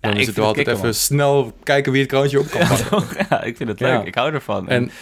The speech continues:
Speaker 1: het is
Speaker 2: en
Speaker 1: ook niet
Speaker 2: aan
Speaker 1: altijd teamwork. Je mag elkaar ook best even een beetje dwars zitten en een beetje plagen. Ik vind
Speaker 2: Ja,
Speaker 1: het leuk.
Speaker 2: zeker.
Speaker 1: Hou ik van.
Speaker 2: En aan het eind krijg je de score te zien, hè? Eh, wie het meeste punten heeft verzameld. En dan gaat er zo
Speaker 1: Ja, precies.
Speaker 2: tunk.
Speaker 1: Ja, dat
Speaker 2: En dan zie je wie,
Speaker 1: dat
Speaker 2: wie het, wie het meeste heeft gehaald en dan ga je, "Fuck jou!"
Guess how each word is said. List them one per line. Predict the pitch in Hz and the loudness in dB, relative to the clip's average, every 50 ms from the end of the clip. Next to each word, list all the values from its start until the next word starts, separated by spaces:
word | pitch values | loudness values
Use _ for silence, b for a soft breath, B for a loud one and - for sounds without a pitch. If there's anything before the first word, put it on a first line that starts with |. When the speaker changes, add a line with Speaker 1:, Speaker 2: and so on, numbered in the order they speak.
| B B | B B
Speaker 1:
het | B 117 127 160 | B 0 2 2
is | 170 123 | 2 2
Speaker 2:
en | 131 | 2
Speaker 1:
ook | 127 | 2
niet | - - | 2 2
Speaker 2:
aan | 127 | 2
Speaker 1:
altijd | 143 156 147 120 127 98 - | 2 2 2 0 0 0 0
teamwork. | 120 117 135 170 156 113 | 0 0 0 0 -2 -2
Je | - 120 | -2 -4
mag | 117 110 110 | -4 -4 -4
elkaar | 117 - 110 104 | -4 -2 -2 0
ook | 104 101 | 0 0
best | 104 107 107 | 0 -2 -2
even | - 110 101 | -4 -6 -6
een | 90 | -6
beetje | 87 92 - 85 | -6 -6 -6 -6
dwars | 82 95 101 - - | -6 -4 -4 -4 -2
zitten | - 120 117 - 123 | -4 -4 -2 0 0
en | 107 | 0
een | 98 | 0
beetje | 92 90 98 87 | 0 -2 -2 -2
plagen. | 98 98 95 98 98 110 123 | -2 0 0 0 0 -2 -2
Ik | - | -2
vind | - 151 165 | -2 0 0
Speaker 2:
Ja, | 185 170 139 | 2 2 2
Speaker 1:
het | 117 110 | 2 0
leuk. | 104 95 | 0 -4
Speaker 2:
zeker. | - - 120 123 139 - - 101 101 | -4 -4 -4 -4 -4 -4 -8 -8 -4
Speaker 1:
Hou | - 110 113 | -2 -2 -2
ik | 110 | -2
van. | - - 127 | -2 0 0
Speaker 2:
En | 120 | 2
aan | 117 | 2
het | 117 - | 2 0
eind | 117 123 131 120 | 0 0 0 0
krijg | - 139 135 123 - | 0 0 -2 0 0
je | 131 | -2
de | 113 113 | -2 -2
score | - - 147 139 139 - 139 | -2 0 2 2 2 2 0
te | 131 120 | -2 -4
zien, | - 135 143 156 175 - - | -4 -2 -2 -2 -4 -4 -2
hè? | 120 127 151 180 180 - | -2 -2 -2 -2 -4 -2
Eh, | 117 110 107 107 | -2 0 0 0
wie | 107 117 | 2 0
het | 113 101 | 2 2
meeste | 110 113 117 - - - | 2 0 0 0 -2 -2
punten | - 131 127 135 139 123 | 0 0 0 2 2 0
heeft | 120 117 | 0 0
verzameld. | - 113 - 127 120 120 123 131 156 - _ B B B B B B B B | -2 -4 -2 0 0 0 0 -2 -6 -8 _ B B B B B B B B
En | B - 104 | B -4 -4
dan | 98 | -2
gaat | 104 107 104 | 0 2 2
er | 104 | 2
zo | 101 104 101 113 131 143 143 151 165 170 170 180 180 180 185 185 | 2 2 2 2 2 2 2 2 0 2 2 2 4 4 4 4
Speaker 1:
Ja, | 190 196 | 4 4
precies. | 196 202 208 214 220 226 254 254 - - | 4 4 4 4 4 4 2 0 -2 -6
Speaker 2:
tunk. | - 285 277 269 - - - _ | -4 -2 -2 -2 -2 -6 -8 _
Speaker 1:
Ja, | - 135 123 113 | 0 2 2 4
dat | 127 135 117 | 2 2 2
Speaker 2:
En | 123 | 2
dan | 123 120 120 | 0 0 0
zie | 120 135 135 | 2 2 2
je | 131 | 2
wie, | 117 123 127 | 2 2 0
Speaker 1:
dat | 127 - - | -2 -4 -6
Speaker 2:
wie | - 123 123 131 131 127 | -6 -2 0 0 0 0
het, | 127 - | -2 -6
wie | 120 120 120 | -6 -6 -6
het | 120 - | -2 0
meeste | 110 113 117 - - | 0 0 2 2 0
heeft | 120 - | -2 -2
gehaald | - 113 110 110 - | 0 0 0 0 0
en | 104 104 | -2 -6
dan | 104 - | -4 -4
ga | - 107 | -2 -2
je, | 107 107 | -2 -2
"Fuck | - - - - - | -2 -4 -6 -4 -4
jou!" | - - 233 190 | -4 -2 0 0